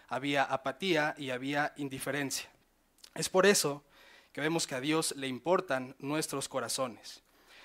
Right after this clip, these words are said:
Si Dios fuera un Dios falso, Él podía haberlos dejado así. Dios pudo haberles dicho, "Ustedes solamente reconstruyan el templo y ya después hagan lo que ustedes quieran", pero vemos que no.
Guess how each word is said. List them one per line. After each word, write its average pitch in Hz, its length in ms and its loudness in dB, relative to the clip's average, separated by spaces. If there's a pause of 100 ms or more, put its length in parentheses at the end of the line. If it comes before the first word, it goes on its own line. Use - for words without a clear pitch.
(220)
Si - 260 -4
Dios 208 260 10
fuera 220 160 10
un 196 80 6
Dios 170 200 4
falso, 156 540 8
Él 151 140 -2
podía 156 240 2
haberlos 156 340 2
dejado 143 320 0
así. 175 340 0 (1200)
Dios 180 200 4
pudo 196 160 8
haberles 185 280 6
dicho, 180 240 0
"Ustedes 202 380 6
solamente 180 480 2
reconstruyan 180 880 6
el 147 180 -4
templo 196 500 4
y 156 100 -4
ya 156 80 0
después 165 380 -2
hagan 180 320 4
lo 123 120 -8
que 123 60 -12
ustedes 127 300 -6
quieran", 151 340 -2
pero 131 140 -8
vemos 160 300 -2
que 139 160 -8
no. 151 320 0